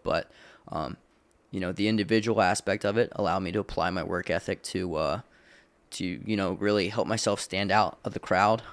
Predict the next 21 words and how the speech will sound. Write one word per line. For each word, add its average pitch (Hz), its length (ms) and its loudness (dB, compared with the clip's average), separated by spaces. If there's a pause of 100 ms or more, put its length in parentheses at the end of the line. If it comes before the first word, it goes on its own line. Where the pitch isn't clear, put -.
(160)
Um, 98 280 -2 (480)
you 101 40 -6
know, 98 120 0
when 98 100 -2
it - 60 -6
comes 98 180 -6
to - 80 -4
those 92 220 -2
team 110 200 -2
sports, - 540 -2 (380)
you - 100 -10
can 104 100 -6
stand 127 280 2
out 120 120 4
as 113 140 0
an 113 80 0
ind-, 104 220 -2 (100)
individual, 113 640 0
but, 101 400 0
you 101 80 -10
know, 101 220 -4